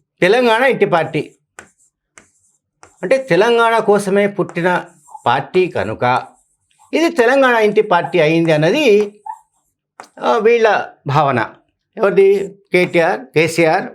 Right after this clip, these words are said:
హరీష్ రావు, కవిత, సంతోష్, లేదా ఆ, ఆ పార్టీని నమ్ముకున్న వాళ్ళు,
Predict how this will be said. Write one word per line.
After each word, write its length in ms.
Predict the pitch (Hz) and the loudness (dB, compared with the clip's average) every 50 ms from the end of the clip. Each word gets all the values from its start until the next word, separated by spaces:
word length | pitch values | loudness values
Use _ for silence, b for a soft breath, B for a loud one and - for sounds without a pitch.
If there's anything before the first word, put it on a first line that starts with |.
| - _ - | -10 _ -2
హరీష్ 300 | 123 156 156 - - 160 | 0 0 0 0 -2 -2
రావు, 280 | 143 147 160 294 285 - | -2 -2 -2 -4 -4 -4
కవిత, 480 | 131 135 139 135 135 - 147 170 170 b b b b b b | -2 -2 -2 -2 -2 -2 -4 -4 -4 b b b b b b
సంతోష్, 640 | _ - 143 139 135 127 135 143 185 233 - - - | _ -4 -2 -2 -2 0 0 0 0 -2 -4 -6 -4
లేదా 180 | 139 143 160 175 | -2 0 2 2
ఆ, 280 | - 175 143 131 117 - | 2 2 0 0 0 -2
ఆ 80 | 139 131 | -2 -2
పార్టీని 420 | 123 131 131 131 - 151 135 117 | 0 0 -2 -2 -2 -2 -2 -2
నమ్ముకున్న 460 | 101 98 104 117 131 127 151 139 139 | -2 -2 -2 -2 -2 -2 -2 0 0
వాళ్ళు, 460 | 139 143 139 135 143 151 160 160 160 | 0 0 0 2 0 0 -2 -2 -6